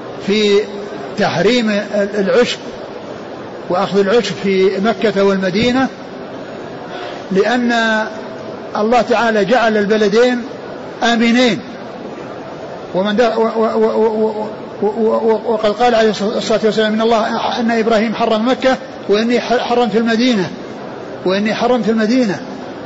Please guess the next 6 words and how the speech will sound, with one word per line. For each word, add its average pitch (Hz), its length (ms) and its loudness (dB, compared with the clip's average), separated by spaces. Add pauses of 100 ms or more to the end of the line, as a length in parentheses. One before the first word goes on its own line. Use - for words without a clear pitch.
(160)
والمقصود 226 480 2
أن 233 300 0 (240)
إبراهيم 226 640 4 (760)
أظهر 240 340 4
حرمة 226 400 2
مكة، 240 380 2